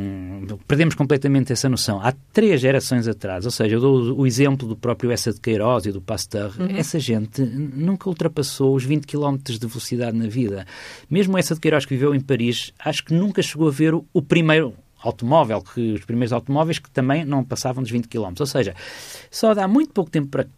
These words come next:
Speaker 1: cá, em termos de evolução da humanidade, é que nós, eh, facilmente chegamos ao... Aliás, os cem quilómetros horários numa autoestrada hoje já é con-, já é considerado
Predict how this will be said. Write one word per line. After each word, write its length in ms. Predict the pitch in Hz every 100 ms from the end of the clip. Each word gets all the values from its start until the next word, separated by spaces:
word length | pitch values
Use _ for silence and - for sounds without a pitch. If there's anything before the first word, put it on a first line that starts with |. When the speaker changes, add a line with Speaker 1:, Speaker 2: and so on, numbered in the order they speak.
| _ _ _ _ _ -
Speaker 1:
cá, 260 | 98 110
em 60 | 127
termos 400 | 95 104 98 95
de 180 | 101 135
evolução 340 | 117 113 123
da 60 | 117
humanidade, 500 | 120 117 110 101 117
é 60 |
que 100 | 143
nós, 280 | 170 190 214
eh, 360 | 151 104 95 90
facilmente 560 | - 123 - 113 123 139
chegamos 240 | 120 113
ao... 100 | 110 120
Aliás, 380 | 170 143 104
os 120 | 120 -
cem 140 | 226
quilómetros 420 | 226 180 147 139
horários 340 | 151 131 113 117
numa 160 | 151
autoestrada 500 | 147 143 127 131 143
hoje 160 | 156 160
já 40 | 180
é 40 |
con-, 180 | 170 170
já 80 | 180
é 40 |
considerado 680 | 185 175 175 180 185 180 185